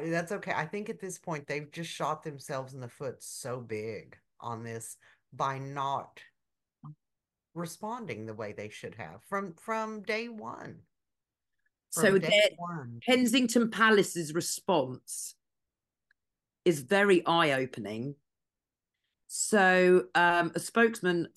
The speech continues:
Speaker 2: for the princess brushed off social media speculating,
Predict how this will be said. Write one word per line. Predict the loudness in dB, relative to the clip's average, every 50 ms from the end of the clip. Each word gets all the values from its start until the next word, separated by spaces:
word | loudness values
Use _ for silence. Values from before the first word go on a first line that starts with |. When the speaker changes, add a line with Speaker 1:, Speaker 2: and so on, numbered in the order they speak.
| -8 -2
Speaker 2:
for | 0 0 0
the | 0
princess | -4 -4 -4 -4 -4 -2 -2 -2 -2 -2
brushed | -2 0 2 2 2 0 -2 -4
off | -4 -4 -2
social | 0 0 0 0 0 -2 -2
media | -2 -2 0 -2 -2
speculating, | -4 -2 -4 -6 -6 -6 -4 -4 -2 -2 -2 -2 -4 -6 -6 -8